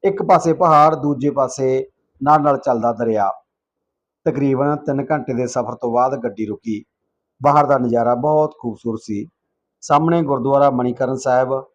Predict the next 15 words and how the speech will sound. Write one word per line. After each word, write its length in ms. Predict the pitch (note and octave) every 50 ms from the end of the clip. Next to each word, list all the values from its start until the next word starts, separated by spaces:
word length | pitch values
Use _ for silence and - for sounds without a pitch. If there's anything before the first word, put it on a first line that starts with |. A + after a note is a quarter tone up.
| _ _
ਪਹਾੜ 280 | - D#3 D#3 D3+ C#3+ -
ਤੋਂ 180 | - D3 C3+ C3+
ਨੀਚੇ 320 | C3 B2+ B2+ - C#3+ C3
ਦੇਖਣ 320 | B2 B2+ A#2+ - - B2+
ਤੇ 160 | A2+ - B2+ B2
ਇੱਕ 160 | B2 - C#3
ਸ਼ੋਰ 400 | C3 - - C3 C3+ C#3+ D3 C#3 -
ਕਰਦਾ 280 | C3 A#2 G#2 B2 A#2+
ਦਰਿਆ 440 | G#2+ G#2+ A#2 A#2 A#2+ C3+ C3+ B2 G2 - - _ _ _ _ _ _ - -
ਅਤੇ 300 | D3+ D3+ E3 D#3+ E3+ - -
ਉਸ 140 | D#3 B2 C3
ਦੇ 80 | D3
ਉੱਪਰ 460 | C#3+ C#3+ D3 C3+ C3+ C3+ C3+ C3 - - _ C3
ਬਣਿਆ 220 | C3+ C#3+ C#3 C3 A#2+
ਪੁਲ। 340 | - - A#2 A2 A2 G2+